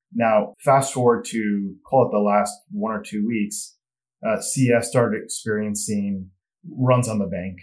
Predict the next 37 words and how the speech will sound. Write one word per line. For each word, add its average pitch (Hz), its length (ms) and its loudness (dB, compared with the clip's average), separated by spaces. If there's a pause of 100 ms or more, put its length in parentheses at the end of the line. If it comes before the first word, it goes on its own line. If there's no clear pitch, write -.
(120)
They 101 200 -2
had 98 260 0 (260)
deposit 104 520 -2
flight, 92 400 -4
and 98 520 -4 (140)
the 101 640 -4 (140)
regulators 107 840 -2
were 98 400 -2 (160)
trying 113 300 0
to 104 60 0
broker 110 560 0
some 113 260 0
kind 120 160 -4
of - 60 -10
transaction 120 760 -6 (200)
with 113 180 -2
U 113 160 2
B 113 140 2
S. 117 320 0 (340)
And 120 200 2
C 143 300 2
S 147 380 4
was 123 180 0
also 110 600 0 (380)
in 117 120 0
a 104 60 -6
parallel 123 420 4
path 98 320 0
looking 110 280 0
to 104 100 -6
raise 98 420 -2
equity 95 300 -8
capital. 98 520 -4 (380)
So 123 220 2
their 117 180 4
largest 127 540 6
shareholder, 95 680 -2